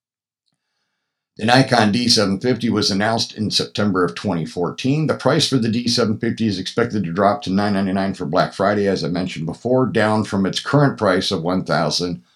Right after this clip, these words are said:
one hundred and ninety-seven dollars. Now, the next item I want to talk about this week in photography-related news, a photographer wins a three hundred and forty-five thousand dollar settlement over unlawful arrest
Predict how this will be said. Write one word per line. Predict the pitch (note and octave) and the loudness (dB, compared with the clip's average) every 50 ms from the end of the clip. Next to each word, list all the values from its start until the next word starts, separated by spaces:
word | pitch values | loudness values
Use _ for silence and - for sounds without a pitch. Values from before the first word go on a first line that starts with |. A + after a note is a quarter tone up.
| _ _ _ _ _ _ | _ _ _ _ _ _
one | - G#2+ A#2+ B2 | 0 0 2 2
hundred | - - F2 E2 D2 F#2 G2+ - - - | 2 0 0 0 0 -2 -2 -4 -6 -10
and | - - E2 E2 G2 F#2+ - - - - | -8 -6 -4 -2 -2 -4 -4 -6 -10 -8
ninety-seven | - C#2+ C2 C2+ C2+ D#2+ F2 - - - - - C2 A#1+ A#1+ A#1 B1+ C2+ D#2 - _ _ _ - | -8 -6 -6 -4 -4 -6 -6 -6 -6 -6 -6 -4 -4 -4 -4 -6 -6 -6 -8 -10 _ _ _ -4
dollars. | D#2 G2+ G2+ G2 E2+ - A1+ - - - - - - - _ _ _ _ _ _ _ _ _ _ _ _ _ _ _ _ _ _ _ _ _ _ _ | 2 6 6 6 6 4 0 -6 -8 -10 -12 -12 -12 -16 _ _ _ _ _ _ _ _ _ _ _ _ _ _ _ _ _ _ _ _ _ _ _
Now, | B2 D3 D#3 D#3+ | 2 4 4 6
the | C3 B2+ B2+ | 6 4 2
next | D#3 - - - C3+ | 2 0 0 -2 0
item | C3 C3 C3 B2+ B2 | 0 2 2 2 2
I | A#2 A2 | 2 2
want | A2 A2 G#2+ A2 | 2 2 0 0
to | F#2+ - | -2 -2
talk | - A#2 A2+ A2+ A2 | 0 0 0 0 -2
about | A2 G2 G#2+ G#2+ G#2 - | -2 -2 0 -2 -2 -4
this | - G2 F2+ - - | -4 -4 -4 -4 -4
week | F2+ G2 A2+ B2+ - - | -4 -4 -4 -4 -4 -6
in | G#2+ F#2 | -8 -8
photography-related | - G2 - - G#2 G2 G2+ F#2+ F#2+ F2 - G2+ F#2+ F2 F2+ F2 F#2 F#2 F#2 F2 E2+ C2 | -8 -8 -6 -2 -2 -2 0 -2 -4 -6 -4 -6 -4 -4 -2 -2 -2 -2 -2 -4 -6 -6
news, | E2 F2+ G#2 B2 C#3+ D3+ C#3+ - - - - | -6 -6 -4 -4 -2 -2 -2 -4 -6 -6 -8
a | G2+ F#2 | -8 -8
photographer | - - F#2+ - A#2+ A#2+ C#3 C#3+ D3+ D#3 C#3+ - C#3 C#3+ C3+ | -8 -10 -8 -4 -2 -2 -2 0 -2 -4 -4 -2 -2 -2 0
wins | G#2+ A2 G#2+ A2 A2 F#2+ | 0 -2 -2 -2 -2 -2
a | F#2 F2+ E2 | -2 -4 -4
three | - - - A#2+ E3 C#3 | -6 -8 -8 -6 -4 -2
hundred | B2 C3+ D3 C3 A2 | -2 -2 -2 -4 -6
and | A2+ - | -8 -10
forty-five | - - A#2 C#3 C#3 C3+ B2 A#2+ A#2+ A2+ A2+ A#2 A#2 A#2 A#2 A2+ | -12 -16 -14 -8 -6 -6 -6 -6 -6 -4 -4 -2 -2 -2 -4 -6
thousand | - - G#2+ G#2+ A2 A#2+ A#2 G#2+ G#2+ G#2 | -6 -4 -4 -2 -2 -2 -2 -4 -2 -2
dollar | G2+ G2 G2+ F2+ E2+ F2 | -2 -2 -2 -2 -4 -2
settlement | - - - D#3+ F#3 F#3 A#2+ F#2+ E2+ F2+ A#2 A#2 - | 0 0 0 0 0 -2 -2 -2 -2 -4 -4 -8 -8
over | - F#2+ G2+ F2 F#2+ F2+ - | -6 -6 -6 -4 -6 -8 -8
unlawful | D#2 F2 F#2 F#2 F2 E2+ D2 D#2 E2+ E2+ E2 - _ E2+ D#2+ - - | -8 -8 -8 -6 -6 -6 -4 -2 -2 -4 -4 -8 _ -16 -16 -14 -14
arrest | D#2+ D2+ C#2+ - C#3+ C3+ A2+ A#2 A2+ - - - | -14 -12 -6 -4 -2 -2 -2 -2 -4 -6 -8 -8